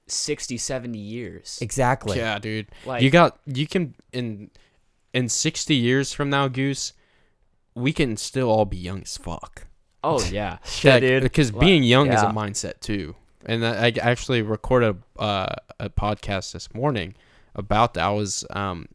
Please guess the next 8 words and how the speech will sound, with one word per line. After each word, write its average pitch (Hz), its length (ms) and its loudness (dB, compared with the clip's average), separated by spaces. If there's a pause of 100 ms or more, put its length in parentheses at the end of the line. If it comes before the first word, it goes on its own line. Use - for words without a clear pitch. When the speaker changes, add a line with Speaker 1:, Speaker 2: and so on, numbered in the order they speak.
(120)
Speaker 3:
so - 160 -6
she - 160 0
was 123 140 2
fifty-one. 107 640 -2
She's 107 200 -10
a 101 60 -10
business 101 420 -4
owner. 95 340 -6